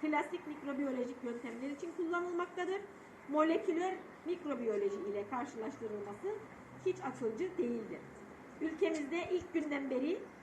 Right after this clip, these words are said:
takip ve tedaviler Dünya Sağlık Örgütü, C D C ve Türkiye Sağlık Bakanlığı'nın bilimsel rehberleri doğrultusunda ülkemiz olanakları dahilinde yürütülmektedir. Hiçbir hekim ve sağlık personeli hastalarına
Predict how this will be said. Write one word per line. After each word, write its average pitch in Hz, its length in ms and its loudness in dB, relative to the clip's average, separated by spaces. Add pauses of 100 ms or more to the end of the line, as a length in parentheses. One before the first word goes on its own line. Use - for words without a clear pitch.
(200)
takip 277 440 4
ve 311 80 0
tedaviler 254 640 2 (400)
Dünya 311 300 2
Sağlık 311 380 4
Örgütü, 330 500 0 (380)
C 311 180 2
D 294 200 0
C 349 240 0
ve 330 140 2
Türkiye 302 340 -2
Sağlık 262 380 0
Bakanlığı'nın 233 640 -2 (420)
bilimsel 330 540 4
rehberleri 311 580 2
doğrultusunda 233 800 -2 (180)
ülkemiz 294 440 0 (120)
olanakları 220 540 -4
dahilinde 214 460 -2
yürütülmektedir. 220 880 -4 (560)
Hiçbir 392 400 4
hekim 349 340 4 (340)
ve 277 80 6
sağlık 285 400 4
personeli 220 520 -2
hastalarına 254 800 0